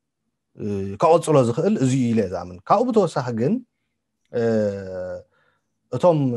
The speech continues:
ሓሳብ ሒዞም ዝቐርቡ ዝነበሩ ሰባት እውን ብዕድመ፣ እ፣ ናይ መብዛሕትኦም ተሪእኻዮ ናትና ወለዶ ዝበሃል እዮም። ዋላ እቶም ኣመሓደርቲ ወከልቲ ናይ መንግስቲ ገለ ተባሂሎም እናቕርቦም፣ እ፣ ንኣብነት፣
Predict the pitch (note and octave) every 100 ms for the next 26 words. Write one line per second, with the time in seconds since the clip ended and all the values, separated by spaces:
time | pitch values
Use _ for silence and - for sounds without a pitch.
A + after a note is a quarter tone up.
0 | G#2+ F#2+ F2+ - - C3 D#3 C#3 B2+ A#2+
1 | A2+ A2+ A2 G#2 G#2 G#2 A2 - C3 D3
2 | A#3 A3+ A2 A#2 A2+ F3 B3 _ _ _
3 | _ - G#2+ B2 D#3 A2+ G2 - G#2 G#2
4 | G2+ G#2 C#3 F#3 E3 A#2 A2 A#2 G#2 F#2+
5 | F2+ F2+ F#2+ G2 F2 - - _ _ _
6 | _ - A#2 A2 A#2+ A#2 A2 G#2 G2+ F#2
7 | F#2+ F#2+ _ - G#2+ - A2 A2 G#2 G2+
8 | F#2+ F#2+ G2+ G2+ F#2+ G2 F#2+ G2 F#2+ F#2+
9 | F2 F#2+ - - _ _ _ _ - G2
10 | G2 G2 G2 A2 B2 A#2+ C3+